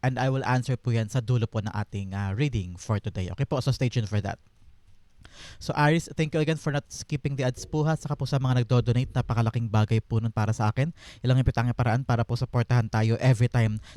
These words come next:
na meron po tayong free reading for Aries po dito sa ating channel. So, from the bottom of my heart, thank you, thank you again po for not skipping the ads. So, Aries, so naghihintay sa inyo ngayong buong September twenty twenty-five. Inhale.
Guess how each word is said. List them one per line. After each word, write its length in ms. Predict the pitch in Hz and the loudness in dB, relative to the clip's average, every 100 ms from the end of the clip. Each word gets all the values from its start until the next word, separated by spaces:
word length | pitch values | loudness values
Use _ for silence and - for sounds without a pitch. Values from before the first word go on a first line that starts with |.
| - | -4
na 80 | 127 | 2
meron 160 | 127 | 2
po 140 | 120 127 | 0 0
tayong 180 | 120 | 0
free 320 | 120 147 156 147 | 0 0 0 2
reading 320 | 151 143 143 | 0 0 -2
for 160 | - | -2
Aries 320 | 113 113 113 - | 2 2 0 -2
po 160 | 117 | -4
dito 240 | 104 113 107 | -2 -2 -2
sa 160 | 90 | -2
ating 160 | 98 104 | -4 -6
channel. 320 | - 98 92 | -6 -6 -6
So, 160 | - 120 | -4 -2
from 240 | 120 113 | -2 0
the 80 | 117 | 0
bottom 320 | 107 143 117 | 2 0 0
of 40 | 113 | 0
my 100 | 107 | 0
heart, 240 | 113 110 - - - | 0 0 -8 -20 -6
thank 160 | 156 151 | -2 2
you, 80 | 160 | 2
thank 160 | 147 | 0
you 80 | 127 | 0
again 220 | 120 113 | 0 0
po 100 | 117 - | -2 -4
for 140 | - | -4
not 100 | 110 | -4
skipping 480 | - - - 113 104 | -6 -8 -4 -4 -4
the 240 | - 98 117 | -6 -2 0
ads. 480 | 98 92 - - - _ - - - - | 0 -2 -6 -14 -16 _ -20 -20 -20 -10
So, 140 | - 127 | -4 2
Aries, 240 | 135 147 | 2 2
so 80 | 151 | 0
naghihintay 380 | 143 127 131 123 | 0 0 0 0
sa 80 | 127 | 0
inyo 140 | 127 | 0
ngayong 180 | 127 117 | 0 2
buong 200 | 120 113 | 0 -2
September 420 | 127 - 123 117 | -4 0 2 2
twenty 240 | 113 117 117 | 0 0 0
twenty-five. 720 | 120 120 - - 147 156 143 | 0 0 -2 2 4 4 2
Inhale. 640 | 117 117 127 131 151 190 | 0 4 4 4 2 0